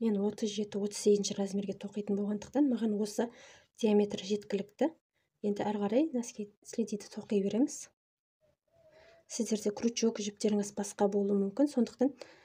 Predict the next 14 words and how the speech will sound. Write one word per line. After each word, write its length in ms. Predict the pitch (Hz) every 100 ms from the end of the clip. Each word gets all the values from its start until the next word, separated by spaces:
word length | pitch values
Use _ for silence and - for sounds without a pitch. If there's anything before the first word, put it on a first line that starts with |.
| - _ _ -
ә, 400 | 190 190 196 202 - _ -
аяқтың 320 | 220 - 233 208
өлшеміне 400 | 202 214 202 196
байланысты. 560 | 196 190 196 - 262 320 _ _ _ _ -
Менің 380 | 220 208 202 202 -
каналымда, 540 | 233 220 208 214 220 - - - -
ә, 160 | 202 202
видео 240 | 226 240 233
бар, 160 | 320 -
ә, 320 | 214 202 196
өлшемді 400 | 214 214 220 208
қалай 240 | - 214
алу 240 | 196 214 226
керектігін, 540 | 214 208 - 214